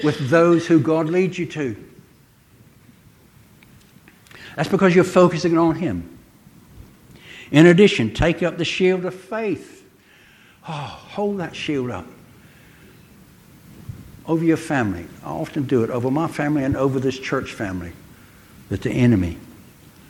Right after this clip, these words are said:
cannot get through and destroy. You can extinguish the fiery flames of the evil one.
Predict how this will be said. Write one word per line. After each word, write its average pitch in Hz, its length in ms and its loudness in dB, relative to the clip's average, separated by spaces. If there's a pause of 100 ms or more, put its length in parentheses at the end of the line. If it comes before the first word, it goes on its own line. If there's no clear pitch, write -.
(340)
cannot 107 460 -2
get 113 220 -2
through 90 420 -4 (3000)
and 98 200 -2
destroy. 87 520 -4 (1400)
You 98 80 -6
can 107 160 0
extinguish 113 840 4 (640)
the 107 80 -2
fiery 110 460 2
flames 101 520 0
of 92 100 -8
the 90 100 -10
evil 87 220 -8
one. 78 240 -12